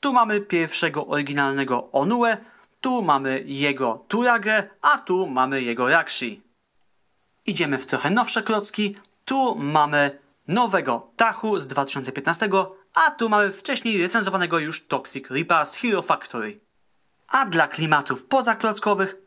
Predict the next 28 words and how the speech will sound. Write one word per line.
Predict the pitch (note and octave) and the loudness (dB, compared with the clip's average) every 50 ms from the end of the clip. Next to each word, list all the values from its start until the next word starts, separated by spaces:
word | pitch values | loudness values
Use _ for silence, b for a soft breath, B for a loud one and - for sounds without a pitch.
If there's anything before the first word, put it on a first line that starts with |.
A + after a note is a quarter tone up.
| _ - | _ -4
tu | C#4+ C#4+ B3+ | -2 0 2
mamy | A3 G3+ F#3+ F3+ | 2 2 2 0
Deluxe | D#3+ C#3+ D#3+ D#3 D3 C#3+ - - - | -2 -2 -2 -2 -2 0 0 0 2
Ironhide'a | - D#3+ D#3+ E3 E3 D#3+ D#3 C#3+ B2+ D#3 D#3 D3 C#3 C3 | 2 2 2 2 2 -2 -2 0 0 0 0 0 0 -2
z | - - | -2 -2
Transformers | - F3 E3 D#3 D#3 D3+ - - - D#3+ D#3 D3+ C#3+ C#3 - - | 0 0 0 0 0 0 -2 0 0 0 0 0 2 0 0 0
Hunt | - E3+ D#3+ D3+ - | 2 0 0 0 -2
for | - E3 C#3+ B2+ | -2 -2 0 0
the | B2 A#2 | -2 -2
Decepticons, | C3+ C#3+ - A3 G3+ G#3+ G#3 G3+ G3 F#3+ F#3+ F3+ - B B B B B B B B B | 0 0 0 0 0 -2 -2 0 0 2 2 0 0 B B B B B B B B B
a | D#4 D4 C#4 | 4 4 2
tu | - - - G3+ G3 F#3+ | 0 -2 -2 0 0 2
mamy | F3+ E3+ E3+ E3+ E3 E3+ - - - | 2 2 2 2 0 -4 -6 -8 -4
War | B2+ F3 B3 C4 A#3 A3 | 0 2 2 4 4 4
Machine | G#3 G3 - - F#3+ F#3 F3+ E3+ | 2 2 2 0 -2 -2 -2 -2
z | - - - - - | -2 -2 -2 -2 0
S | - F3 - - - - | -2 0 0 -2 -2 -2
H | D3+ C#3+ C#3 C#3 - | -2 -2 -4 -4 -4
Figuarts. | - - F#3 D3+ C#3+ B2+ A#2 G#2+ G2 G#2 - - - - - _ _ _ _ _ _ _ _ _ _ _ _ _ _ _ | -4 -2 -2 0 0 2 2 2 0 0 -2 -4 -4 -4 -6 _ _ _ _ _ _ _ _ _ _ _ _ _ _ _
No | - B3+ D4+ D4+ | -2 0 2 2
i | C#4+ B3 | 0 0
tego | - - A#3+ G#3 G#3+ G3+ | -2 -2 0 0 0 0
też | G3+ A3+ G3 - | 0 0 -2 0
nie | D3 D3 | 0 -2
mogło | C#3+ C#3 C3+ D3 | -2 0 0 0
u | D3+ C#3 | 0 0
mnie | C3+ C#3 C#3+ C#3+ | 0 0 0 2
zabraknąć. | D#3+ D#3 F#3 E3+ D3 - C3 A2+ G2+ G2+ - - | 2 4 4 2 0 0 -6 -8 -8 -8 -8 -10